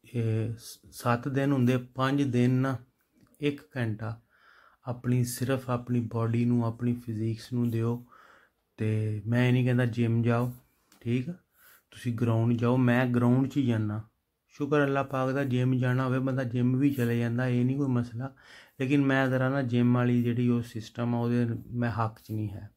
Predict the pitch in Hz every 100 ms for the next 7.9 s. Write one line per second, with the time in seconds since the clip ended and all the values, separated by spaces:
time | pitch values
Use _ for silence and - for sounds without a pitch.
0 | _ _ - - - 127 117 120 117 117
1 | 113 113 113 113 113 107 117 113 113 113
2 | 107 110 113 - - - - 131 135 127
3 | 123 131 127 127 120 117 - 117 - 117
4 | 110 - 113 113 - 113 117 117 117 123
5 | 123 - - _ _ - 127 123 123 120
6 | 117 117 117 110 117 113 117 110 117 117
7 | 117 117 117 117 110 - 113 110